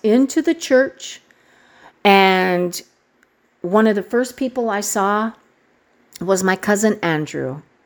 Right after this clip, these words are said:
And then I saw my cousin Steve. And then I saw my cousin Diane. And then I saw my Aunt Jessie. It was hugs, and "I miss you,"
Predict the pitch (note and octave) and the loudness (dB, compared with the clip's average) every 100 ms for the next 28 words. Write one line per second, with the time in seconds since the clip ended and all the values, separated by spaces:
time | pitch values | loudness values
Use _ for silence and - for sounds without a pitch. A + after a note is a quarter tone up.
0 | _ _ _ _ - - - G#3 G3 A#3 | _ _ _ _ -20 -16 0 2 6 6
1 | C4 C4+ - A3+ A3 G#3+ G#3+ G3+ G#3 G3+ | 6 4 0 -2 -2 -4 -4 -6 -4 -6
2 | - - D#3 C#3+ C#3+ - _ _ - - | -6 -4 -4 -4 -8 -20 _ _ -20 0
3 | A#3+ A#3+ C#4+ D#4+ D#4 - C4+ B3+ A#3+ A#3 | 4 6 6 4 2 0 0 2 0 -2
4 | A#3 A3 A3 G#3 G3 F#3 D#3+ D3+ D#3 _ | -4 -4 -4 -4 -4 -4 -4 -6 -10 _
5 | _ - - - C4 B3 C#4 E4+ D#4 C#4 | _ -18 -4 4 6 8 6 6 2 -2
6 | - A#3+ A3+ A3 G#3+ - G#3 G3+ - F3 | -8 -10 -8 -8 -10 -10 -8 -6 -6 -8
7 | C#3+ D#3+ _ _ _ _ _ _ _ _ | -10 -14 _ _ _ _ _ _ _ _
8 | - B3 A#3+ A3 - - A#3+ F#3 E3 - | 2 4 4 0 0 0 0 0 -4 -12
9 | - _ _ _ _ _ - A3 A3 A3 | -14 _ _ _ _ _ 0 4 6 4
10 | G#3+ A3+ A#3 - F#3 D3+ E3 | 6 4 2 -2 -2 -2 -6